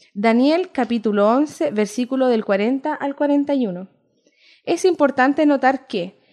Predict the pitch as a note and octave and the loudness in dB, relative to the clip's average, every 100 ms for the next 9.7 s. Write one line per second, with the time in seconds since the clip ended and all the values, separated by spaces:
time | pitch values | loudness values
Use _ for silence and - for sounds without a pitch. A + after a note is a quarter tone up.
0 | _ G3+ A3+ - C#4+ D4+ C4+ A3 G#3+ A3+ | _ 0 0 2 -2 2 0 2 0 0
1 | - D4+ - A3+ - G#3 F#3 F#3 G3 B3 | -2 -2 -2 -4 -4 -4 -2 0 0 0
2 | G#3+ F#3+ F3+ F3+ A3 C4 B3 G3 - G3 | 0 -2 -4 -2 0 0 -2 -8 -6 -4
3 | A3 A3 G#3+ G3+ G#3+ F#3+ - F#3 F3+ F3+ | -2 0 0 2 0 0 -8 -6 -4 -2
4 | G3+ C4+ D#4+ E4 C#4 - D#4 - - - | 0 0 0 2 0 0 -6 -8 -20 -20
5 | - C#4+ D4 F4 F#4+ F#4+ - B3 A#3+ C#4+ | -4 0 2 4 4 2 0 0 2 2
6 | D4 C#4 A#3+ G#3+ G3+ G3+ A3 D4+ - A3 | 2 0 0 -2 0 0 0 -2 -2 0
7 | G#3+ G3 B3+ C4 C#4+ B3+ G3 F#3+ A#3+ D4 | 0 -2 -4 -2 0 2 2 2 2 0
8 | D4 D#4+ - A3+ G#3 G#3 A#3 B3 B3+ - | 0 -4 -2 0 0 0 0 -2 -6 -14
9 | F3+ _ _ _ - D#4 F4 | -18 _ _ _ -8 -4 -4